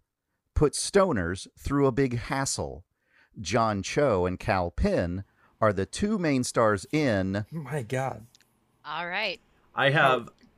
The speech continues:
Speaker 4: confidence on this because I wrote a question for a middle school trivia game last week about this movie, uh, and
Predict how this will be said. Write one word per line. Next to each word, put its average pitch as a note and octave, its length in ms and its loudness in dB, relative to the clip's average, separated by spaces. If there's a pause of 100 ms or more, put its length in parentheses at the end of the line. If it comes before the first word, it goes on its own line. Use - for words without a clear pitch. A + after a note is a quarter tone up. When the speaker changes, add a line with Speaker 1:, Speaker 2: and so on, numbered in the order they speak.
(120)
Speaker 4:
confidence C#3+ 680 0
on B2+ 180 4
this B2+ 220 -2
because A#2+ 560 -4
I C3+ 140 2 (240)
wrote A#2+ 200 0
a F2 40 -6
question A2 600 0
for G#2+ 220 -4
a G2 80 -2
middle G#2+ 400 -4
school G#2+ 320 -4
trivia G#2+ 480 -2
game G#2+ 320 -2
last A2+ 320 -2
week G#2+ 260 -2 (340)
about B2 440 2 (100)
this B2 240 -4
movie, G#2 500 -2
uh, F#2+ 440 0
and G2+ 400 -2